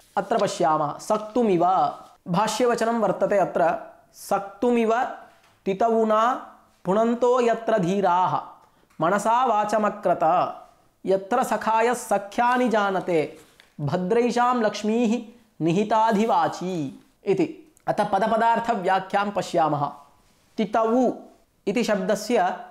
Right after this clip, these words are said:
परिपवनार्थकं, परिशोधनार्थकं पात्रं, यद्विस्तृतं पात्रं बहुच्छिद्रवत् भवति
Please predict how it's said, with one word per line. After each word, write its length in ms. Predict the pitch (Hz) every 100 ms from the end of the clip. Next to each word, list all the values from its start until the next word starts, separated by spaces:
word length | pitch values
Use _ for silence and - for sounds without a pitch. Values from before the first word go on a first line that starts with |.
| - _ _ -
परिपवनार्थकं, 1080 | 202 247 247 233 233 240 233 233 202 220 262 - - _ _ -
परिशोधनार्थकं 1200 | 185 247 226 240 214 214 233 220 202 214 214 269 262 - _ _
पात्रं, 520 | 170 190 208 220 233 269 - - _ _ _ _ 185
यद्विस्तृतं 760 | 208 175 202 - 233 220 247
पात्रं 720 | 226 208 196 196 208 285 - 156
बहुच्छिद्रवत् 840 | 185 269 - 220 180 208 220 214
भवति 640 | 170 170 180 247 - -